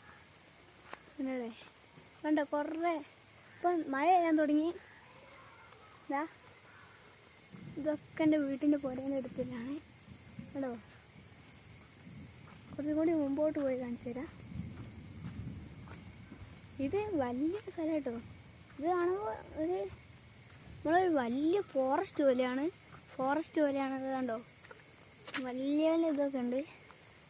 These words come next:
മരങ്ങൾ, ഏറ്റവും വലിയ മരമൊക്കെ ഉണ്ട് അവിടെ. ഏറ്റവും വലുത് പറഞ്ഞാൽ അങ്ങനത്തെ വലിപ്പം കൂടിയ എല്ലാ മരങ്ങളുണ്ട് ഇവിടെ. നമ്മൾ ജീവിതത്തിൽ കാണാത്ത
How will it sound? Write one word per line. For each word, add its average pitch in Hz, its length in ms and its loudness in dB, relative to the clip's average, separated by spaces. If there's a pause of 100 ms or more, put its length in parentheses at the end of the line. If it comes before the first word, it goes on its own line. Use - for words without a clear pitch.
(100)
മരങ്ങൾ, 277 340 2 (800)
ഏറ്റവും 294 640 0
വലിയ 294 260 4
മരമൊക്കെ 254 380 -2
ഉണ്ട് 247 160 -2 (260)
അവിടെ. 254 260 -2 (2000)
ഏറ്റവും 320 400 4
വലുത് 339 200 6
പറഞ്ഞാൽ 339 320 6
അങ്ങനത്തെ 381 560 2
വലിപ്പം 302 380 -4 (100)
കൂടിയ 392 560 6 (760)
എല്ലാ 415 420 2 (240)
മരങ്ങളുണ്ട് 302 540 2
ഇവിടെ. 220 180 -4 (840)
നമ്മൾ 294 220 0 (300)
ജീവിതത്തിൽ 339 420 -2 (140)
കാണാത്ത 311 420 0